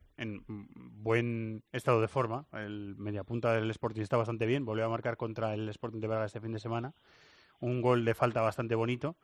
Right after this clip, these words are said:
Vamos a ver qué pasa en el Madrigal. A la misma hora en Mestalla, allí estaremos. Valencia Celtic, siete menos cinco de la tarde.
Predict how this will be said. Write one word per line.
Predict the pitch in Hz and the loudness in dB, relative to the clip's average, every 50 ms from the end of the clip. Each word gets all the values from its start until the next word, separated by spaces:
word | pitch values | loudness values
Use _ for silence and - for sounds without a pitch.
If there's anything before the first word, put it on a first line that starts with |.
| _ - - - - _ _ | _ -20 -20 -20 -20 _ _
Vamos | - 135 156 165 | 4 4 6 8
a | 170 185 | 10 10
ver | 147 127 113 | 10 8 6
qué | - 131 131 131 123 | 4 4 4 4 6
pasa | - 143 139 - 143 | 4 2 2 4 2
en | 135 | 4
el | 135 131 127 127 127 123 123 | 6 6 6 6 6 6 4
Madrigal. | 123 123 123 120 131 143 160 135 | 4 4 4 6 6 6 8 8
A | 120 | 8
la | 120 120 | 6 6
misma | 127 151 143 147 147 147 | 6 4 6 8 10 10
hora | 151 160 156 151 151 | 10 10 10 8 8
en | 147 143 143 139 139 139 139 | 8 6 4 4 2 2 4
Mestalla, | 143 147 139 - - 165 165 175 208 196 | 2 2 4 6 6 8 8 8 6 6
allí | 127 131 | 4 4
estaremos. | 143 - - 156 170 185 208 214 - - | 4 6 6 8 8 6 4 2 -2 -4
Valencia | - 143 135 139 170 190 185 - - 180 180 165 156 | 0 4 6 8 8 8 6 4 6 8 8 8 8
Celtic, | - - 202 214 202 180 - 214 196 - | 8 6 6 6 6 2 -2 -4 -4 -4
siete | - - 156 170 160 175 | -2 2 2 2 4 4
menos | 170 170 170 151 - | 4 4 4 4 4
cinco | 175 175 170 170 165 | 2 2 6 6 8
de | 160 | 8
la | 160 160 | 8 8
tarde. | 165 190 190 190 202 202 214 | 8 6 6 4 2 0 -2